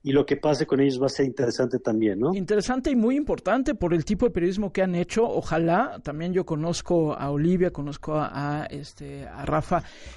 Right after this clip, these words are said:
Speaker 2: y este, y pues ojalá, ojalá por el tipo de periodismo que han hecho, y por supuesto a Daniel Moreno, a todo el equipo, al propio Ernesto Núñez también,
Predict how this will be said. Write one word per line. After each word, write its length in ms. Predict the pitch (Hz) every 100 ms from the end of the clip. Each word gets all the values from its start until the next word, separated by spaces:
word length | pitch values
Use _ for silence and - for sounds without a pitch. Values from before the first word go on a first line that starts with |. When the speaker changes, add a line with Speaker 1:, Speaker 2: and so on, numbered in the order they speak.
| -
Speaker 2:
y 160 | 156 156
este, 1000 | 151 - - 151 156 156 156 151 151 -
y 260 | - 160 156
pues 260 | 156 147 165
ojalá, 500 | - 175 185 196 -
ojalá 480 | - - 180 175 170
por 140 | 208 170
el 140 | 156
tipo 400 | 190 156 196 185
de 160 | 160 156
periodismo 460 | 165 156 170 180
que 100 | 165
han 100 | 170
hecho, 320 | 170 170 220 190
y 80 |
por 160 | - 143
supuesto 500 | - - 165 - 180 - - -
a 120 | 156
Daniel 300 | 147 160 175
Moreno, 380 | 165 156 170 170
a 40 |
todo 160 | 165 160
el 100 | 151
equipo, 480 | - 165 - 165
al 120 | 156 135
propio 240 | 165 170
Ernesto 320 | 160 156 -
Núñez 300 | 156 156 160
también, 360 | - 147 160 160